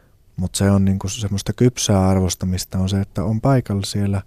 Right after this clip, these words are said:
arvostaa sitä toista my-, sellaisena kuin hän on, oli se mitä tahansa. Mutta ei meidän tarvi olla silleen niinku tukemassa sitä toista.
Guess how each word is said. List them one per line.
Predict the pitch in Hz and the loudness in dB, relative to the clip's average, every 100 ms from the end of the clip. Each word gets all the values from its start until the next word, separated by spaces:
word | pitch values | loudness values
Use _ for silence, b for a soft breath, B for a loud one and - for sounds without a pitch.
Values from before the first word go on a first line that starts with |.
| B B B | B B B
arvostaa | 127 120 110 - 113 107 | 0 2 2 0 -2 -2
sitä | 113 | -2
toista | 107 110 - 107 | 0 0 0 0
my-, | 101 - - - - | -2 -4 -12 -20 -18
sellaisena | - 101 98 98 101 | -4 0 0 0 -4
kuin | 98 95 | -2 -2
hän | 95 | 0
on, | 92 | 0
oli | 101 101 95 | 0 0 0
se | 98 | 0
mitä | 98 98 - | 0 -2 -2
tahansa. | 113 92 82 80 - - b b b | -2 0 -4 -8 -14 -18 b b b
Mutta | - - | -10 -2
ei | 92 | 0
meidän | 92 92 | 2 2
tarvi | 95 95 95 | 2 0 0
olla | 95 | 0
silleen | 90 104 95 95 | -2 -2 0 0
niinku | 95 98 | 0 -4
tukemassa | - 127 - 98 82 80 - | 0 0 2 0 0 -4 -8
sitä | - - - - | -12 -12 -14 -12
toista. | - - - - | -10 -10 -12 -16